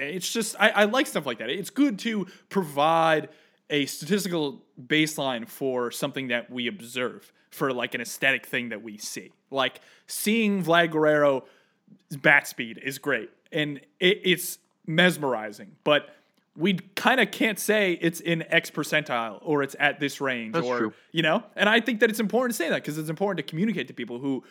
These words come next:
Speaker 1: maybe don't fully believe scouting perspectives or fully believe how good someone really is as a prospect 'cause they think that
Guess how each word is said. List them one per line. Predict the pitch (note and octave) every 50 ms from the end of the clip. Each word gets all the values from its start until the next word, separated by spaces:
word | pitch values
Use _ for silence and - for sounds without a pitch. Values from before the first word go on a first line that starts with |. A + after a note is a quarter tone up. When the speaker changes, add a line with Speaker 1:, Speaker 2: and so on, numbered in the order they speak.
| - _ -
Speaker 1:
maybe | D3 D3+ D3+ D3+
don't | D3+ D#3 D3+
fully | - - - D#3 D#3 D3+ C3+
believe | C3 C3 C3 C3 C3 C3 C3 C3 B2 G#2+ - - _ _ _ _ _ _ _ _ _ _ _ - D3+ C#3+ A#2+
scouting | - - G3+ G3+ G#3+ G3
perspectives | E3+ F#3 F3 F3+ - F#3+ F3 F3+ F#3 E3 D#3+ D3+ D3
or | D3 C#3 C3+ B2
fully | - - - F3 D#3+ C#3+
believe | C#3 C#3 C3+ C3+ B2+ A2+
how | - C3+
good | B2 B2+ C3 B2+ D#3+ E3+ F3+ E3+
someone | - - F3 D#3 D3 C#3
really | C3+ C3+ C#3+ C3+ C3+ B2+ C#3
is | D3+ D3+ D3+
as | D3+ C3+
a | C3
prospect | - - D3 C3+ C#3 - - C#3 -
'cause | C3 A2+
they | B2 A2+
think | - D3 C3+
that | - B2 A2+